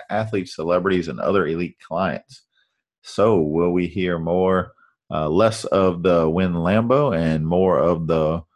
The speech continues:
Win Bentley, Win Bugatti, or Win Rolls Royce? Who knows? But the hope is we get another good bull run come up, and maybe we can find out.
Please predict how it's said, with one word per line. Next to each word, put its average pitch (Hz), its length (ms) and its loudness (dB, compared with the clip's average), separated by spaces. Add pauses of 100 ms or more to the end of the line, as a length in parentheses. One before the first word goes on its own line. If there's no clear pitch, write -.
(180)
Win 87 320 -2
Bentley, 139 560 -4
Win 87 260 -6
Bugatti, 104 600 -2 (100)
or 76 240 -2
Win 90 260 -2
Rolls 90 380 0
Royce? 120 400 0 (960)
Who 107 120 2
knows? 110 360 4
But 90 340 2
the - 80 -2
hope 98 320 0
is 87 260 0 (540)
we 95 120 -2
get 87 160 0
another 85 280 0
good 80 320 -4
bull 92 220 2
run 85 320 -2
come 80 280 -6
up, 80 260 -4
and 78 140 -8
maybe 80 260 -4
we 80 180 -8
can 78 400 -14 (100)
find 76 360 -8
out. 71 260 -2